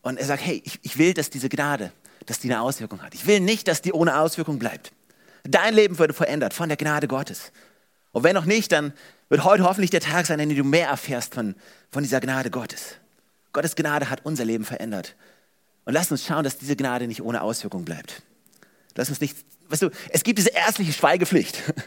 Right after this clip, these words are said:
<laughs> Wenn, wenn du einem Arzt was erzählst, dann darf dir das niemandem anderen erzählen. Aber wissen wir, dass diese ärztliche Schweigepflicht nicht für uns Christen gilt?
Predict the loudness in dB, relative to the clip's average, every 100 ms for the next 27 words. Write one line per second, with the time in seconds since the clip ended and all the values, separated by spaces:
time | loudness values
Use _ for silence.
0 | -14 -18 -16 0 4 4 6 6 6 6
1 | 6 6 4 2 2 2 6 6 4 -4
2 | -18 -20 -20 -4 4 6 6 6 2 2
3 | 4 4 4 6 4 6 4 4 4 2
4 | -2 -16 _ _ _ _ _ _ _ 4
5 | 4 4 2 2 2 2 2 2 4 2
6 | 0 -4 -2 2 2 0 -2 -4 -4 -4
7 | -2 -4 -2 -4 -4 -4 -6 -8